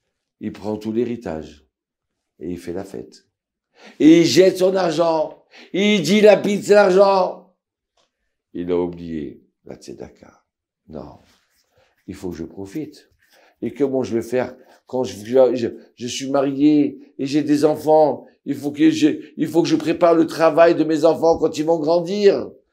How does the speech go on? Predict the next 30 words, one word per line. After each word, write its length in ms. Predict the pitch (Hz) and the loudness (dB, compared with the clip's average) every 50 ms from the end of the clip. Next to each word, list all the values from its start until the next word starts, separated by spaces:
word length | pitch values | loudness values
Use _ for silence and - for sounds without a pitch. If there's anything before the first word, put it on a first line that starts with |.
| _ _ _ _ - | _ _ _ _ -2
D'accord ? 640 | - 160 175 175 175 202 202 196 175 139 - - - _ | 0 0 2 4 4 6 6 6 4 2 -2 -12 -18 _
Il 80 | - 143 | -12 -6
faut 140 | 127 160 160 | -4 -4 -2
que 60 | 147 | 2
je 60 | 147 | 4
leur 120 | 160 156 156 | 4 4 4
achète 260 | 160 135 156 156 156 | 2 0 -2 0 0
un 60 | 165 | 0
magasin. 800 | 160 160 165 156 175 185 175 165 196 202 208 202 185 160 147 - - _ _ _ _ _ _ _ _ - | 2 0 2 4 4 4 4 4 4 4 4 4 2 0 -2 -4 -10 _ _ _ _ _ _ _ _ 0
Ah, 140 | 170 185 | 0 2
la 160 | 202 208 196 202 | 4 2 2 2
tzedaka, 460 | 196 202 170 202 196 - - 208 202 | -2 0 2 2 2 4 2 2 2
j'ai, 340 | 170 156 185 - - - - _ _ | 2 2 0 -2 -2 -6 -14 _ _
tzedaka, 500 | _ - - - 220 226 233 - - 233 | _ -6 -2 2 2 4 4 4 4 2
c'est 140 | 208 151 190 | 4 2 2
mes 180 | 185 180 156 139 | 2 2 2 2
enfants. 480 | 147 120 104 117 120 110 101 - _ _ _ _ _ _ | 0 -2 -4 -6 -8 -8 -10 -14 _ _ _ _ _ _
Je 120 | - - | -10 -4
peux 120 | 180 208 196 | -4 0 2
pas 100 | 208 202 | 2 2
m'occuper 340 | 180 165 - 147 147 143 | 0 0 -2 0 0 0
pour 180 | 127 120 123 117 | 0 -2 -4 -2
deux 200 | 101 117 107 - | -2 -4 -4 -4
ans. 60 | 113 | -6
Je 80 | 107 - | -6 -4
peux 120 | 156 160 | -6 -6
pas, 160 | 165 - 104 | -4 -6 -10
je 80 | 92 - | -10 -10
peux 140 | - 107 - | -12 -12 -12
pas. 160 | - - - | -12 -16 -18